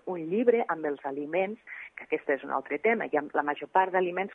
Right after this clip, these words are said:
poquet a poquet, hem aconseguit que vagin estant etiquetats, però encara n'hi ha uns altres que no. Llibres, guies de restaurants i, sobretot, assessorament per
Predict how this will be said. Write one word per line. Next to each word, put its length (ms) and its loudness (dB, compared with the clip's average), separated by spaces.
poquet 240 2
a 80 6
poquet, 320 0
hem 140 -4
aconseguit 500 -4
que 160 -2
vagin 320 0
estant 300 -4
etiquetats, 580 2
però 160 0
encara 300 -4
n'hi 100 -4
ha 80 -2
uns 140 -16
altres 340 -10
que 160 -6
no. 140 -6
Llibres, 560 6
guies 260 2
de 80 2
restaurants 880 2
i, 160 -6
sobretot, 480 2
assessorament 800 2
per 160 6